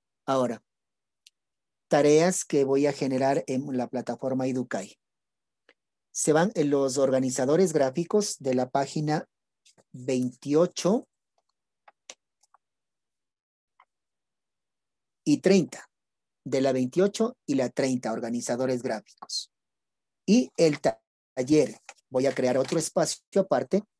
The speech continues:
el taller de la página veintinueve. Taller de la página veintinueve, excepto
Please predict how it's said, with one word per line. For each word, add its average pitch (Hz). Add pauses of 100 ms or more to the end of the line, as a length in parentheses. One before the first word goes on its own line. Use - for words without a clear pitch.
(200)
el 143
taller 143
de 147
la 127
página 135
veintinueve. 127 (680)
Taller 123
de 165
la 127
página 139
veintinueve, 151 (2000)
excepto 202